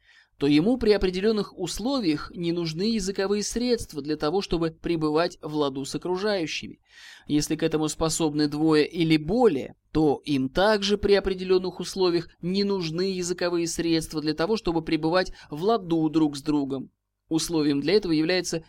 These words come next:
единство их нравственных мерил, стандартов, определяющих алгоритмику психической деятельности человека.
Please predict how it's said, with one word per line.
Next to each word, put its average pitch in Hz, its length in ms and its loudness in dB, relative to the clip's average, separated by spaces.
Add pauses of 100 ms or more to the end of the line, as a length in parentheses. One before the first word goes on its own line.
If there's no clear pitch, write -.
единство 175 640 -4
их 202 180 -6
нравственных 196 600 -4
мерил, 214 400 -2 (140)
стандартов, 180 580 -4 (440)
определяющих 185 680 0 (200)
алгоритмику 202 720 0
психической 202 640 -6
деятельности 165 580 -2
человека. 185 720 -4